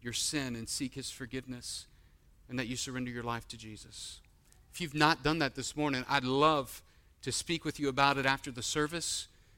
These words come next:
One of our elders will be over here on the side of the sanctuary by the cross to meet with you and speak with you, or you can find me after the service,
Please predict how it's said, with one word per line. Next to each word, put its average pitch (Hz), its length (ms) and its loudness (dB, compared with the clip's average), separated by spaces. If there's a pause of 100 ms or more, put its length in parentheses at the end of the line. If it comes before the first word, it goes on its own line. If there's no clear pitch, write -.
(140)
One 143 200 4
of 139 120 4
our 131 120 8
elders 147 400 6
will 147 80 -6
be 143 200 4
over 139 140 4
here 147 180 2
on 147 100 0
the 127 80 -2
side 143 300 2
of 131 80 -2
the 127 200 -2 (260)
sanctuary 156 560 4
by 139 140 4
the 127 80 0
cross 147 400 0
to 135 100 -4
meet 147 240 4
with 151 160 -4
you 165 180 -2
and 120 120 -2
speak - 280 0
with 156 160 -6
you, 165 180 -2
or 131 80 2
you 127 100 0
can 127 160 -6
find 135 300 2
me 160 180 4
after 160 220 0
the 151 120 -4
service, 156 460 0